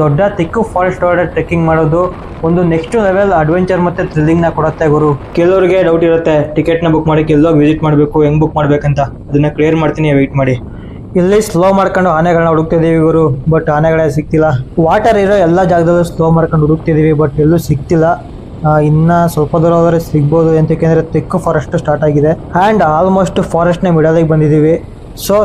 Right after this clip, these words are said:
ಸಿಗತ್ತೆ ಅನ್ಕೊಂಡಿದೀವಿ ಇಲ್ಲಿ ಮೇಲ್ಗಡೆ. ಗೇಟ್ ಕ್ಲೋಸ್ ಆಗೋ ಟೈಮಲ್ಲಿ ಸ್ವಲ್ಪ ಟೆನ್ಷನ್ಸ್ ಜೊತೆ ಈ thick ಫಾರೆಸ್ಟ್ ಒಳಗಡೆ ಈ ಕಿತ್ತೋಗಿರೋ ರೋಡ್ ಅಲ್ಲಿ ಅನಿಮಲ್ಸ್ ನ ಹುಡಿಕೊಂಡು ರೈಡ್ ಮಾಡ್ತಿರೋ ಒಂದು ನೆಕ್ಸ್ಟ್ ಲೆವೆಲ್ ಥ್ರಿಲ್ಲಿಂಗ್ ನ ಕೊಡ್ತಿದೆ ಗುರು. ಈ ಫಾರೆಸ್ಟ್ ಅಲ್ಲಿ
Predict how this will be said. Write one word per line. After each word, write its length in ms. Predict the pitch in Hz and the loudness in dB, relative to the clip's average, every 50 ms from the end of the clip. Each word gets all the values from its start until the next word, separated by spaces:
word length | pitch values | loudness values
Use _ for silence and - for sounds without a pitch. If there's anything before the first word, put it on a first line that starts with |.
| - - | 0 0
ಸಿಗತ್ತೆ 380 | 170 160 143 170 175 170 - 175 170 | 0 0 2 0 0 0 0 0 2
ಅನ್ಕೊಂಡಿದೀವಿ 440 | 165 165 175 170 160 160 160 156 160 156 | 2 0 0 0 0 2 2 2 2 2
ಇಲ್ಲಿ 120 | 151 151 147 143 | 2 2 2 2
ಮೇಲ್ಗಡೆ. 320 | 143 143 147 147 143 156 - - - - 160 143 | 2 2 2 2 2 0 -2 -2 -4 -2 0 2
ಗೇಟ್ 240 | 180 233 247 240 233 233 233 240 | 2 2 0 0 0 0 0 0
ಕ್ಲೋಸ್ 200 | 170 170 180 180 196 | 0 0 0 0 0
ಆಗೋ 120 | 196 190 190 185 | 0 0 0 0
ಟೈಮಲ್ಲಿ 300 | 180 175 175 180 175 180 175 175 | 0 0 0 0 0 0 0 -2
ಸ್ವಲ್ಪ 220 | 175 170 - 190 170 165 | -2 -2 -2 -4 -2 -2
ಟೆನ್ಷನ್ಸ್ 420 | 165 160 160 - 208 208 202 202 - 202 | 0 -2 0 0 0 0 0 -2 -2 -4
ಜೊತೆ 240 | 185 185 190 190 190 170 165 | -4 -2 0 0 2 2 2
ಈ 40 | 185 190 - | 0 0 0
thick 180 | 165 165 156 - 208 - - | -2 -4 -2 -2 -4 -2 -2
ಫಾರೆಸ್ಟ್ 300 | 170 175 185 170 - 175 175 | -2 -2 -2 -2 -2 -2 0
ಒಳಗಡೆ 160 | 175 175 175 170 175 | 0 0 2 2 2
ಈ 20 | 185 180 - | 0 0 -2
ಕಿತ್ತೋಗಿರೋ 380 | 160 160 - 170 170 175 165 143 147 | -6 -4 -2 -2 0 0 0 0 0
ರೋಡ್ 160 | 156 165 165 170 | 0 0 0 0
ಅಲ್ಲಿ 160 | 165 170 180 180 175 - - - 175 165 | 0 0 0 -2 -4 -8 -6 -4 -2 0
ಅನಿಮಲ್ಸ್ 360 | 190 214 214 214 214 214 214 214 | 0 0 0 0 -2 -2 -2 -2
ನ 100 | 196 165 | 0 2
ಹುಡಿಕೊಂಡು 340 | 165 170 170 - 175 170 170 156 151 | 0 0 0 0 0 0 0 0 0
ರೈಡ್ 160 | 160 160 165 165 | 2 2 2 0
ಮಾಡ್ತಿರೋ 320 | 160 160 160 170 165 165 165 | 0 0 0 0 0 2 2
ಒಂದು 120 | 165 165 160 160 | 2 2 2 0
ನೆಕ್ಸ್ಟ್ 200 | 160 160 - - 220 196 185 | 0 -2 -2 -2 0 0 0
ಲೆವೆಲ್ 200 | 185 190 190 180 185 | 0 0 0 0 0
ಥ್ರಿಲ್ಲಿಂಗ್ 340 | 160 160 160 165 165 170 170 | 0 2 2 2 2 2 0
ನ 40 | 170 165 | 0 -2
ಕೊಡ್ತಿದೆ 360 | 160 151 - 160 160 160 160 151 147 | -2 -4 0 0 0 2 2 2 2
ಗುರು. 180 | 151 151 151 151 147 143 - - - - - - - - - - - - - - - - - - - - - - - - - - - - - - - - - - - - - - - - - - - - - - - - - - - - - - - - - - - - - - - - - 175 190 | 2 2 2 2 2 0 -2 -8 -16 -16 -16 -16 -16 -16 -16 -16 -16 -16 -16 -16 -18 -18 -16 -16 -16 -16 -16 -16 -16 -16 -16 -16 -16 -16 -16 -16 -16 -16 -16 -14 -14 -16 -14 -16 -16 -16 -16 -16 -16 -16 -16 -16 -16 -16 -16 -14 -14 -14 -14 -14 -14 -14 -16 -14 -16 -16 -16 -16 -14 -8 -4 0 2
ಈ 40 | 240 262 - - | 2 2 0 0
ಫಾರೆಸ್ಟ್ 380 | 170 170 170 180 196 190 190 - 180 | 0 0 2 2 0 0 0 0 0
ಅಲ್ಲಿ 140 | 170 170 | 2 2